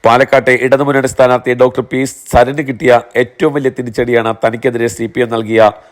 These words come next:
വിഷനാവ് പരസ്യമെന്ന് സന്ദീപ് വാര്യർ. കൊട്ടിക്കലാശം കഴിഞ്ഞ് നിശബ്ദ പ്രചാരണം നടത്തുന്ന സമയത്ത് സി പി എമ്മിന്റെ സ്ട്രാറ്റജിസ്റ്റുകൾ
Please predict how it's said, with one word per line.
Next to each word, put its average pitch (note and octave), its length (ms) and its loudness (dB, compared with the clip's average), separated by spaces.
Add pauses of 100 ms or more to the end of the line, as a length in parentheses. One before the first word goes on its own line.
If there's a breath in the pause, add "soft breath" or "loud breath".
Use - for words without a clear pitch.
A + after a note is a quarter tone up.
(200 loud breath)
വിഷനാവ് C#3 500 2
പരസ്യമെന്ന് G#2+ 500 0 (140)
സന്ദീപ് A2+ 360 -4
വാര്യർ. E2 280 0 (600)
കൊട്ടിക്കലാശം C3+ 600 2
കഴിഞ്ഞ് C3 300 2
നിശബ്ദ B2+ 300 0 (100)
പ്രചാരണം B2 420 2
നടത്തുന്ന A#2+ 300 -2 (100)
സമയത്ത് A#2 360 2 (160)
സി A2+ 100 -2 (100)
പി C3 140 -4
എമ്മിന്റെ A#2+ 300 0
സ്ട്രാറ്റജിസ്റ്റുകൾ B2 840 0